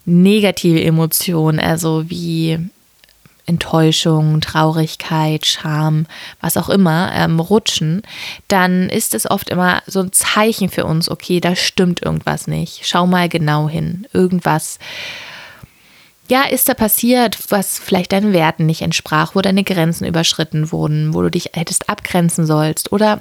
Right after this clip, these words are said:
was auch immer.“ Ja, oder wo du auch mal deine Ansprüche hinterfragen kannst oder deine Erwartungen. Und hier ist es erstmal ganz, ganz wichtig zu verstehen, dass es einen Kreislauf gibt zwischen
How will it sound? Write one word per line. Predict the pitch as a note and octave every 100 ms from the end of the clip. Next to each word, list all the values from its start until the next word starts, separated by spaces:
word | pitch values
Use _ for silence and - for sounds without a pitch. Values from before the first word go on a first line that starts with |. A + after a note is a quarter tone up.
| -
was | A3+ C#4
auch | D#4 -
immer.“ | E3+ D3 D#3 - _ _ _ _ _ _ _
Ja, | G3 F3+
oder | G#3+ G3
wo | F3
du | F3
auch | D#3+
mal | F3
deine | F3 F3 G3 F#3+ - _
Ansprüche | F#3 G3+ - - E3+ - E3+ E3 - - - -
hinterfragen | F3+ F3 E3+ G3 - F3
kannst | E3 F3 E3+ E3+
oder | F3
deine | E3+ E3 D#3+ D#3+
Erwartungen. | - E3+ F3 F#3 E3+ D#3 D#3+ F3 - - - - -
Und | - G3+ F#3+ F#3+ -
hier | B3 D4+
ist |
es | -
erstmal | - A3 - F#3
ganz, | F#3+ A#3 -
ganz | G#3+ G#3 -
wichtig | F3 - F3 F#3 -
zu | -
verstehen, | - E3 - - F3 D3+ D#3+ G3 - - - - _ _ _ _
dass | - F3
es | G3+ -
einen | F3 F3
Kreislauf | - F3+ F#3+ F#3+ E3+ -
gibt | E3+ G3 -
zwischen | - E3 - D#3